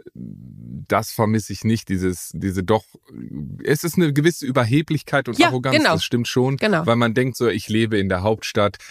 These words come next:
Speaker 1: es ist super Multikulti, hier ist alles groß, jeder kommt zu mir
Speaker 2: Ja.
Speaker 1: und so weiter. Und da, si-, da
Speaker 2: Man
Speaker 1: sieht
Speaker 2: fühlt
Speaker 1: man
Speaker 2: sich
Speaker 1: einfach mal,
Speaker 2: größer.
Speaker 1: wie viel, genau, wie viel Einfluss eigentlich das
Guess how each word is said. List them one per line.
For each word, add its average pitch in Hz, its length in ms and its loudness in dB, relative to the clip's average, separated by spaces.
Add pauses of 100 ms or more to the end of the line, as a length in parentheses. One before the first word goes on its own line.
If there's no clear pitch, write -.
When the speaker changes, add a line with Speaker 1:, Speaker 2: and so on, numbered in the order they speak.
Speaker 1:
es 95 160 0
ist 95 100 -6
super 104 260 -2
Multikulti, 107 800 2
hier 104 120 2
ist - 120 -2
alles 98 260 0
groß, 107 300 0
jeder 104 240 2
kommt 104 260 -4
zu 104 140 -2
mir 110 320 2 (260)
Speaker 2:
Ja. 214 220 4
Speaker 1:
und 101 80 0
so 92 160 -2
weiter. 95 400 2 (260)
Und 107 160 2
da, 113 80 4
si-, 107 220 -4
da - 80 4
Speaker 2:
Man 208 80 4
Speaker 1:
sieht 160 100 2
Speaker 2:
fühlt 262 140 6
Speaker 1:
man - 80 -2
Speaker 2:
sich 208 140 2
Speaker 1:
einfach 131 120 2
mal, 202 80 6
Speaker 2:
größer. 175 300 6
Speaker 1:
wie 160 40 -4
viel, 160 400 0 (380)
genau, 120 380 2
wie 143 100 2
viel 131 560 2 (1080)
Einfluss 127 680 -2 (120)
eigentlich 104 380 0
das - 220 -4